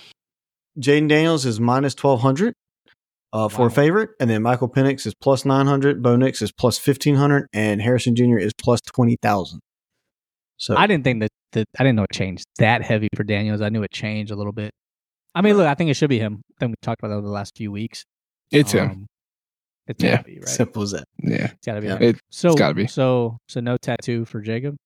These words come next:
Speaker 2: or is he just getting the, getting to New York?
Speaker 1: <laughs> I don't know. I will say there was a, a part of me that wanted to entertain the idea of Penix having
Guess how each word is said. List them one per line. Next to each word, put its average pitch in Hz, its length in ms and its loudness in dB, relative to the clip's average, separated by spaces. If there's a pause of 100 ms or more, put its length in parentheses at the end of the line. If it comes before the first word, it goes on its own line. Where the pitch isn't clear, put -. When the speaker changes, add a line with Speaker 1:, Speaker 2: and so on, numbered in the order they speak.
(220)
Speaker 2:
or 117 120 4
is 110 100 0
he 113 80 -2
just 107 200 -4
getting 107 240 -2
the, 104 120 -4 (160)
getting 107 240 -4
to - 80 -6
New 98 60 -4
York? 104 200 -4 (500)
Speaker 1:
<laughs> - 100 -20
I - 880 -2 (400)
don't 123 140 -2
know. 120 100 0
I 113 80 0
will 147 220 4
say 127 280 0 (380)
there 139 300 2
was 156 220 2
a, 139 160 -2 (120)
a 139 60 -2
part 151 280 0
of 156 60 2
me 160 100 2
that 135 140 2
wanted 135 340 0
to 117 240 -2
entertain 127 480 2
the 147 80 2
idea 143 360 2
of 139 80 -2
Penix 143 260 0
having 131 280 2